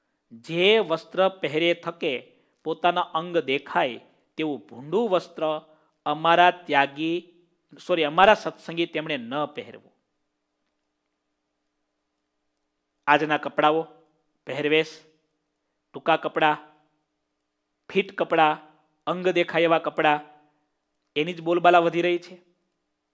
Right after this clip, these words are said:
સાવધાન થઈએ. શ્લોક નંબર આડત્રીસમો, મહારાજે શું કહ્યું? જે વસ્ત્ર પહેરે થકે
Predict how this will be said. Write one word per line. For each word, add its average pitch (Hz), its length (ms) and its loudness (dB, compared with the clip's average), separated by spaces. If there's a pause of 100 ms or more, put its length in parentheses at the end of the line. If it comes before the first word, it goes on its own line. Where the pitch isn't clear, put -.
(460)
સાવધાન 139 520 -2
થઈએ. 123 340 -12
શ્લોક 170 440 -4
નંબર 139 260 -6
આડત્રીસમો, - 840 -10 (480)
મહારાજે 143 440 0 (340)
શું 156 220 -10
કહ્યું? 185 440 -2 (560)
જે 156 300 -2
વસ્ત્ર 170 400 -2
પહેરે 143 380 -4
થકે 175 360 -4